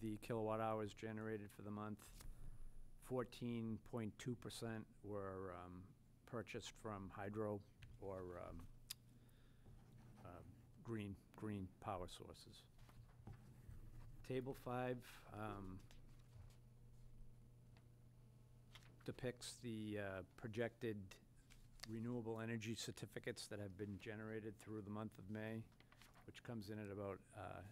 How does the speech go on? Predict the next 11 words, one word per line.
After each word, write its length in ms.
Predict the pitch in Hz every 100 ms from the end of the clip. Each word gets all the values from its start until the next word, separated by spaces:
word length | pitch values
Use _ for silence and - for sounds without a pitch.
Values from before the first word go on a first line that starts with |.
| -
approximately 760 | 101 - 110 - - 107 98 101 - -
eight 140 | 113 110
thousand 340 | 113 110 98 101
seven 320 | - 110 107
hundred 240 | 110 104
and 100 | 98 -
thirty-three, 760 | 107 104 98 - 120 113 110
with 160 | 107 98
a 80 |
projected, 680 | 92 - 92 110 107 - 104 92
uh, 240 | 95 98